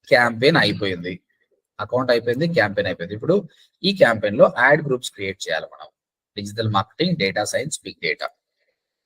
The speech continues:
So, యాడ్ గ్రూప్ వచ్చిందండి ఇక్కడ. ఇక్కడ చూడండి, మల్టిపుల్ యాడ్ గ్రూప్స్ లేదండి. At a time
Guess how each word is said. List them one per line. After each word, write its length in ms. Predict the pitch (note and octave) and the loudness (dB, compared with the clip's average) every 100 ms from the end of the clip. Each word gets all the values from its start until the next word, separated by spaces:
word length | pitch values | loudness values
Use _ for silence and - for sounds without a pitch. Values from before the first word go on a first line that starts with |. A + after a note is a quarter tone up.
| - | -2
So, 80 | - G#3 - _ _ _ | 2 2 2 _ _ _
యాడ్ 200 | G2+ G#2 G#2 | 2 2 2
గ్రూప్ 180 | G#2+ G2 | -2 -2
వచ్చిందండి 400 | F#2 G2 F#2 E2+ | -4 -4 -4 -4
ఇక్కడ. 160 | F2 D#2 - _ _ _ _ _ | -6 -6 -8 _ _ _ _ _
ఇక్కడ 140 | - A2+ | -4 0
చూడండి, 240 | A#2+ B2+ A#2 | 4 6 6
మల్టిపుల్ 360 | G#2+ A2+ C#3 C#3+ | 4 4 6 8
యాడ్ 140 | B2+ B2 | 6 4
గ్రూప్స్ 220 | B2 A2+ | 0 2
లేదండి. 320 | B2 B2 G#2 F#2 | 4 4 2 -4
At 80 | F#2+ | -2
a 20 | A#2 | 2
time 140 | C#3 | 2